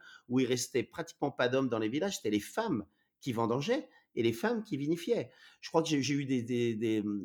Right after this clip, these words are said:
des, euh, des, il y a des histoires sur la Côte-Rôtie, sur Cornas, tu sais, qui étaient vraiment des villages complètement... Euh,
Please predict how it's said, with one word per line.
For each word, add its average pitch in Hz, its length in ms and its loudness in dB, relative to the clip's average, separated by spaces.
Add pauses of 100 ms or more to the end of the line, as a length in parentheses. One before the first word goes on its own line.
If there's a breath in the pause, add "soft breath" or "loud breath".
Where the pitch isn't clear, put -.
(160)
des, 104 380 4
euh, 92 340 0
des, 113 220 -2
il 135 60 -2
y 123 40 4
a 120 40 4
des 117 100 0
histoires 127 240 -2
sur 113 100 -2
la 101 80 0
Côte-Rôtie, 160 540 0
sur - 260 -8
Cornas, 151 480 2 (260 loud breath)
tu - 100 -12
sais, 160 100 -2
qui 120 100 -4
étaient 107 220 -2
vraiment 127 340 2
des 117 160 0
villages 120 480 0
complètement... 123 840 -2
Euh, 87 280 0